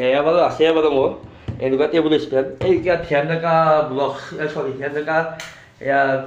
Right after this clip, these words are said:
YouTube চেনেল কৰিছিল যে, তেতিয়া সেই, সেই এইবিলাক অনা নাছিল। তাৰপিছত ভাবিল কি ব্লগ, অলপ ব্লগত এতিয়া বৰ্তমান আপোনালোকৰ ছাপোৰ্টটো ভালেখিনি পাই আছোঁ মই। আৰু এতিয়া পাপাই তাৰপিছত এ,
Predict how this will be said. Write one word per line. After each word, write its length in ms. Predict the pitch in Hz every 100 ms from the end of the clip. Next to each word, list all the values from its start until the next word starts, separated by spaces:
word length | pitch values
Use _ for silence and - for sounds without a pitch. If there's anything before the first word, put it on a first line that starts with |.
| - 135
YouTube 260 | 139 151 143
চেনেল 220 | 160 160 160
কৰিছিল 280 | 151 151 151
যে, 100 | 185
তেতিয়া 360 | 180 165 165 156 156 139 - - - - - - -
সেই, 120 | 170
সেই 160 | 165 165 156
এইবিলাক 280 | 135 139 160 143
অনা 160 | 147 156
নাছিল। 280 | 143 165 165
তাৰপিছত 340 | 170 160 156 180
ভাবিল 200 | 151 160
কি 120 | 175 196 -
ব্লগ, 200 | 127 139 - - -
অলপ 220 | 147 170
ব্লগত 300 | 139 139 165
এতিয়া 200 | 165 180 170
বৰ্তমান 260 | 147 165 160
আপোনালোকৰ 340 | 156 156 165 -
ছাপোৰ্টটো 320 | 170 170 175
ভালেখিনি 380 | 147 135 151 170
পাই 140 | 170
আছোঁ 220 | 156 165
মই। 160 | 135 185 - - - _ _ _ _
আৰু 240 | 131 139 165 175 180
এতিয়া 300 | 165 - 185 185 - - - _
পাপাই 260 | 156 160 180
তাৰপিছত 300 | 175 165 185
এ, 100 | 180